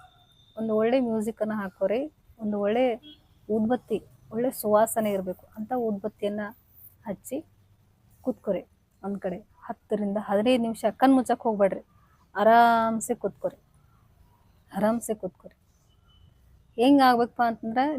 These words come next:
ನೀವು ಕಣ್ ಮುಚ್ಚಿದ್ದು ನಿಮಗ ಗೊತ್ತಾಗ್ಬಾರ್ದು, ಅಷ್ಟು ಸಹಜವಾಗಿ ನೀವು ಕಣ್ಣನ್ನ ಮುಚ್ಚಬೇಕು. ಆಗ ಅದ್ ಏನಾಕೈತಪ್ಪ ಅಂದ್ರ ಆಳವಾದ ಸ್ಥಿತಿಗೆ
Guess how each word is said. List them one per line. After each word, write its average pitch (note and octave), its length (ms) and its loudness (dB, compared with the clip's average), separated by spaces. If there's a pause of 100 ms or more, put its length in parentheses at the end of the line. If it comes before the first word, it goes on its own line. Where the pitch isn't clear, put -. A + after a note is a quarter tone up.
ನೀವು A#3+ 160 2
ಕಣ್ B3 300 6
ಮುಚ್ಚಿದ್ದು A#3+ 340 -2 (100)
ನಿಮಗ A3+ 180 2 (140)
ಗೊತ್ತಾಗ್ಬಾರ್ದು, F#3 580 0 (1200)
ಅಷ್ಟು - 400 -4
ಸಹಜವಾಗಿ A3+ 760 2 (100)
ನೀವು G#3 200 -2 (200)
ಕಣ್ಣನ್ನ G3 320 -4 (100)
ಮುಚ್ಚಬೇಕು. F#3 580 -12 (680)
ಆಗ A3+ 300 2
ಅದ್ A#3 160 2
ಏನಾಕೈತಪ್ಪ A3 500 -6
ಅಂದ್ರ G3+ 140 -6 (540)
ಆಳವಾದ G#3+ 500 -4 (100)
ಸ್ಥಿತಿಗೆ F#3+ 320 -4